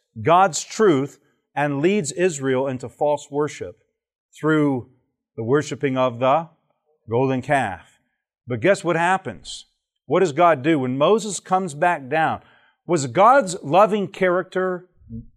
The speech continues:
could, could, should they be able to see that through the Ten Commandments? What do you think? Yeah, the commandments say, "Thou shalt not,"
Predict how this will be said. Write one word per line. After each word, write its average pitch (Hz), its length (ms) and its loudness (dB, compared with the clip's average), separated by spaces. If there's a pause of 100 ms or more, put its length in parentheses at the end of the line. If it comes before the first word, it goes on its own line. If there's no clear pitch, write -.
(400)
could, 127 400 -4
could, 156 300 -2
should 147 220 -2
they 226 240 4
be 160 280 -2
able 180 240 0
to 147 140 -10
see 175 240 -2
that 156 260 0
through 143 120 -10
the 127 80 -10
Ten 135 200 -10
Commandments? 113 540 -10
What 110 80 -8
do 107 60 -8
you 95 60 -12
think? 95 280 -14 (640)
Yeah, 147 180 0 (240)
the 147 100 -4
commandments 220 500 2
say, 160 200 0
"Thou 165 340 2
shalt 147 360 0
not," 120 760 -2